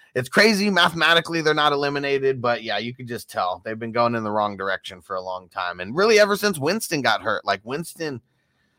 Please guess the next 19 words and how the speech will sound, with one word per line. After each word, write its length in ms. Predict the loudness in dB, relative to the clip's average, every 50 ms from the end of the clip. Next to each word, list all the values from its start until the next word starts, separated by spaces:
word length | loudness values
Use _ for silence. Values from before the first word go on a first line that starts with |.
| _ _ _ _ _ _ _ _ -16
th-, 140 | -14 -4 2
they 140 | 4 4 6
better 300 | 8 8 8 10 10 8
re-sign 440 | 8 4 2 2 4 4 4 4
Winston. 560 | 4 2 2 0 -2 -2 -2 -2 -2 -2 -2 -2
Like, 160 | -2 -2 2
they 100 | 2 2
better. 300 | 2 4 4 4 6 4
They're 120 | 4 4 2
gonna 180 | 2 2 2
be 120 | 2 2 2
able 160 | 4 4 2
to 60 | 0
get 160 | 0 -2 -2
him 180 | -2 -2 -4 -6
cheaper 340 | -6 -8 -10 -6 -4 -4 -4
than 140 | -2 -4
anybody 420 | -4 -6 -6 -6 -6 -6 -6 -4 -4
else. 340 | -2 -4 -4 -6 -12 -18